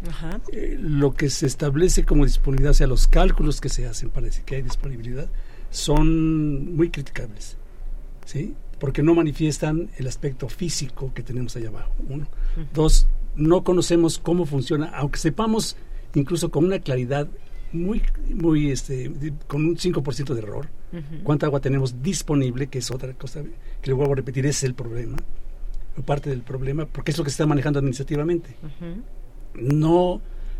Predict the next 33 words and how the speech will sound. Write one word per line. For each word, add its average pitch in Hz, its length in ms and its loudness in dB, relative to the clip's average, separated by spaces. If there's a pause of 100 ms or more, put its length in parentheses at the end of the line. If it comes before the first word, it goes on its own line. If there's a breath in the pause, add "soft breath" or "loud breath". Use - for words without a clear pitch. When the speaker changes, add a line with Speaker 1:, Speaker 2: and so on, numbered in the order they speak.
(160)
Speaker 2:
no 180 260 4
es 190 200 4
lo 170 60 6
mismo 165 320 4
que 156 100 -4
tengamos 139 520 0 (260)
X 165 260 0
calidad 143 280 0
disponible 139 560 -2
que 135 100 -4
s-, - 240 -4
que 143 120 -4
la 123 120 -2
podamos 156 420 0
manejar. 139 540 -2 (240 loud breath)
Speaker 1:
Ujú. 147 140 -8 (100)
Speaker 2:
Pues, 143 140 2
pues, 147 120 -2
usted 175 120 0
puede 190 180 4
tener 180 200 4
muy 175 140 2
poca - 280 6
agua, 147 240 2
pero 135 160 2
puede 156 480 0
manejarla 139 460 -4
de 165 60 -2
una 165 120 -2
forma, 143 400 -4 (840 soft breath)
s-, - 260 -6 (400)
digamos, 143 480 -2 (200)
óptima - 480 -2